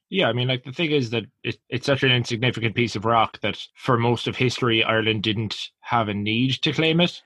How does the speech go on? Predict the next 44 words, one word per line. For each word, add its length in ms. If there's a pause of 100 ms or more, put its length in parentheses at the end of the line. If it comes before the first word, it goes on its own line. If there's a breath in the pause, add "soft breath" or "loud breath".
Uh, 380
I 80
mean, 260
in 220
a, 120
in 100
a 60
way, 180
you'd 440
almost 560
kind 220
of 180 (240)
just 240
expect 680
to 100
have 200
it 140
be 260 (360)
lumped 260
in 140
with 100
Ireland, 480 (100)
considering 460
its 140
proximity, 920
but 320
it 60
was 180
only, 480 (100)
wasn't 200
it 100
the, 240
the 80
Brits, 340
when 140
they 100
decided 520
they 100
wanted 220
to 60
do 120
nuclear 580
testing, 520
they 180